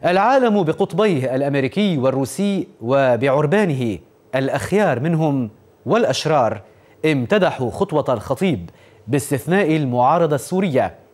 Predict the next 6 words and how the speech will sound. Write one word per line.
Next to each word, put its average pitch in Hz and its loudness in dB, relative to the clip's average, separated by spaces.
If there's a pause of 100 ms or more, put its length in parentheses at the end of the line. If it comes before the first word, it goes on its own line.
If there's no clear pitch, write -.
(240)
التي 123 0
لم 165 0
تبق 175 -6
له 147 0 (260)
ولم 185 2
تذر، 131 0